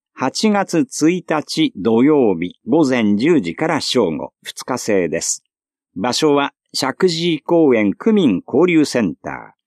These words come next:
定員は先着順で二十名です。お申し込みは電話で高野台西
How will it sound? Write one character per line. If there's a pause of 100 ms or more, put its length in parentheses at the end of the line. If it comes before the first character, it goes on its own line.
(240)
定
員
は (280)
先
着
順
で
二
十
名
で
す。 (880)
お
申
し
込
み
は
電
話
で (400)
高
野
台
西